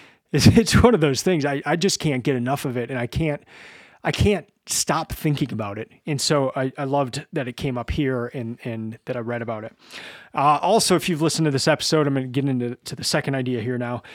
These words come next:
You, uh, you are aware of <laughs> my fascination with Enheduanna and just coming across her writings this year, uh, the, the translations done by Sophus Hell,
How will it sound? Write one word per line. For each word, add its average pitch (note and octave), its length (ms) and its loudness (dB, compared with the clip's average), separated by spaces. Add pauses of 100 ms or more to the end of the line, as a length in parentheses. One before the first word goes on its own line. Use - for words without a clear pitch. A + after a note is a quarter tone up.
(140)
You, F3+ 460 2
uh, C#3+ 460 -2
you D3+ 420 -2 (300)
are C#3 280 0
aware D#3 340 2
of D#3+ 280 -4
<laughs> - 100 -6
my E3+ 80 2
fascination D3 720 -2
with C3+ 260 -2
Enheduanna D3 800 0 (320)
and B2+ 220 -6
just C3+ 120 -4
coming D3 240 -2
across B2+ 580 -2 (400)
her E3 180 2
writings D3+ 480 2
this - 240 0
year, C#3+ 380 0 (140)
uh, A#2 340 -6
the, A#2 200 -4
the C3+ 120 -8
translations C#3 720 -2
done C3 180 0
by A#2 100 -2
Sophus B2+ 400 -2
Hell, C#3+ 340 0